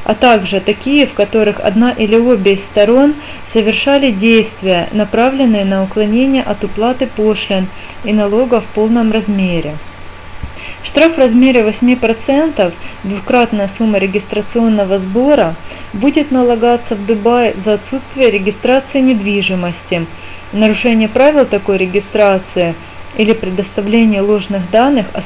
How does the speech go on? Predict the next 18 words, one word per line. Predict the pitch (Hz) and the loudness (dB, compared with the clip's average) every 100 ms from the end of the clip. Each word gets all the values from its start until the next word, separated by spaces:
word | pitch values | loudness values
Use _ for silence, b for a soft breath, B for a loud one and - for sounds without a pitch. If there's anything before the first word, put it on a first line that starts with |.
| - | -2
сумме | 220 247 | 2 2
сделки. | 226 196 208 180 165 165 156 139 - - - - - - - B B B - | 0 0 2 2 0 -2 -6 -8 -14 -14 -12 -14 -14 -16 -16 B B B -2
Под | 220 | 0
действие | 262 302 - 247 | 2 0 2 2
закона | 233 254 294 339 226 - | 2 2 2 2 0 0
подпадают | 302 - 214 202 269 294 208 | -2 0 -2 2 4 4 2
любые | 208 208 233 285 | 0 2 4 4
операции, | 277 254 277 247 196 175 - - 160 156 - B - | 2 2 2 4 4 0 -4 -6 -4 -6 -12 B -8
в | - | 0
том | 302 | 0
числе | 330 254 - 202 | 0 -2 -2 -4
связанные | 196 226 269 269 226 196 | 0 0 2 4 2 0
с | - | -4
куплей-продажей, | - 262 269 262 254 202 185 175 170 170 160 B B - | -4 0 0 2 2 2 0 0 -2 -4 -4 B B -6
покупкой | 208 254 269 - 277 | -2 0 0 2 4
недвижимости, | 262 226 190 214 196 185 170 165 - - 170 B B | 4 2 0 0 0 -2 -4 -6 -8 -10 -10 B B
с | - | -10
использованием | 196 220 269 269 220 190 180 | -4 2 2 2 -2 -4 -4